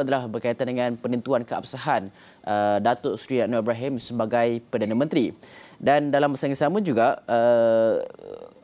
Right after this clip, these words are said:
uh, kita lihat, uh, bagaimana sebenarnya takwim sebelum ini di laman web Parlimen. Uh, persidangan kali ini akan berlangsung selama dua puluh sembilan hari, uh, tumpuan kepada perbahasan titah diraja.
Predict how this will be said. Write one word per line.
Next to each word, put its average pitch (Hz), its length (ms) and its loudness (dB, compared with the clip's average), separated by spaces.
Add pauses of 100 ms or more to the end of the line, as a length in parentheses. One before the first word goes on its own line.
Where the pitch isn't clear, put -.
(100)
uh, 107 160 0
kita - 240 -4
lihat, 151 400 0
uh, 123 320 4
bagaimana 131 400 0
sebenarnya 123 560 0 (120)
takwim 120 560 2
sebelum 127 400 0
ini 120 280 0
di 123 80 2
laman 117 400 0
web 123 240 2
Parlimen. 123 480 -2 (340)
Uh, 101 260 -2
persidangan 117 400 -4
kali 120 240 -2
ini 131 160 0
akan 120 160 -4
berlangsung 113 400 -4
selama 117 400 -2
dua 110 160 0
puluh 117 160 -2
sembilan 113 320 -2
hari, 131 400 2 (320)
uh, 98 200 -2
tumpuan 123 560 0
kepada 110 280 -8
perbahasan 123 640 0
titah 131 560 -2
diraja. 127 640 0